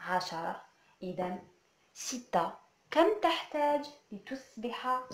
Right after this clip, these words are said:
عشرة؟ هيا نقوم بالحساب. عشرة. إذا النتيجة هي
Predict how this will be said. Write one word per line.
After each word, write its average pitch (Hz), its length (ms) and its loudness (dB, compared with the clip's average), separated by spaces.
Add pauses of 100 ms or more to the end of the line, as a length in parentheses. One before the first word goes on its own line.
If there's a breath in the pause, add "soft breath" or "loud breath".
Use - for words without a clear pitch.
(180)
عشرة؟ 180 580 -4 (560)
هيا 175 320 4 (540)
نقوم 247 320 0
بالحساب. 170 600 -12 (680)
عشرة. 185 600 0 (320 soft breath)
إذا 185 120 -2
النتيجة 185 560 0
هي 190 560 -2